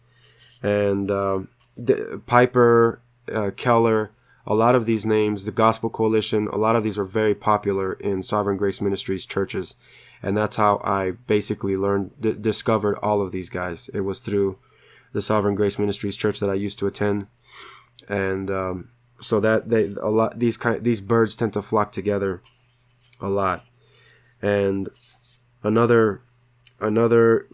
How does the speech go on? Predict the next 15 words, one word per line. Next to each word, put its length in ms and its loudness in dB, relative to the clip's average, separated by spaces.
it 180 2
was 160 2
also 240 4
endorsed 300 2
by 100 0
J 220 2
I 100 0
Packer, 540 0
and, 440 2
um, 460 -2
even 240 2
Mark 300 2
Dever. 400 2
Mark 240 -2
Dever, 480 6